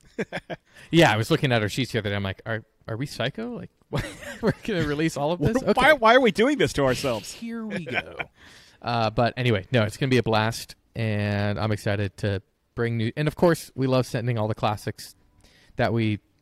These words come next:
Speaker 1: For sure.
Speaker 2: literally hand select every single month. But there's something even extra special about the customs, the exclusives,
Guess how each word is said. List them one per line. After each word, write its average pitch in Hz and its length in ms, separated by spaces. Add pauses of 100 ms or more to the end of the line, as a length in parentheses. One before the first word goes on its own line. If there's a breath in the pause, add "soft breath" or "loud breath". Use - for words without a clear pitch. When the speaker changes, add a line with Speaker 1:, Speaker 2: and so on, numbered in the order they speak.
(100)
Speaker 1:
For 120 100
sure. 120 140
Speaker 2:
literally 123 320
hand 113 180
select 107 240
every 107 140
single 110 200
month. 101 240 (120)
But 117 100
there's 110 160
something 127 380
even 110 280
extra 113 300
special - 380
about 107 240
the - 60
customs, 117 480
the 107 100
exclusives, 113 800